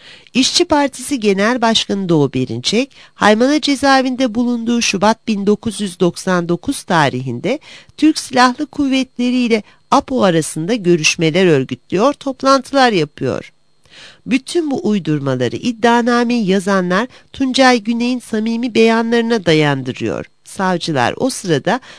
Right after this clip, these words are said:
Doğu Perinçek'in nerede bulunduğunu ve ne yaptığını araştırmadan iddianamenin içine doldurmuşlardır. Yeni Şafak, Radikal, Sabah gazeteleri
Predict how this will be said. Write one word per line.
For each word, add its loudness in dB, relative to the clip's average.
Doğu 4
Perinçek'in 0
nerede 2
bulunduğunu -2
ve 0
ne 2
yaptığını 0
araştırmadan -2
iddianamenin 2
içine -2
doldurmuşlardır. 0
Yeni 4
Şafak, -2
Radikal, 0
Sabah -2
gazeteleri -2